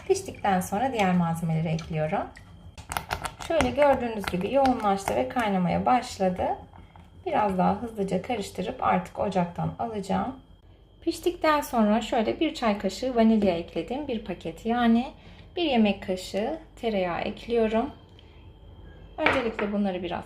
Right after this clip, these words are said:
karıştıralım. Şimdi bir kutu krema ekliyorum. Kremayı da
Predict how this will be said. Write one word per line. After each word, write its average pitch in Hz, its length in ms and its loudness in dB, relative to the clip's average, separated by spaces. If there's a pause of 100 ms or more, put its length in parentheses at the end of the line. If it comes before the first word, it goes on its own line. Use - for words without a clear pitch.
karıştıralım. 220 840 -6 (1400)
Şimdi 277 380 -2
bir 311 200 4
kutu 233 400 -2
krema 226 340 2
ekliyorum. 185 720 -2 (4000)
Kremayı 233 500 2
da 220 200 0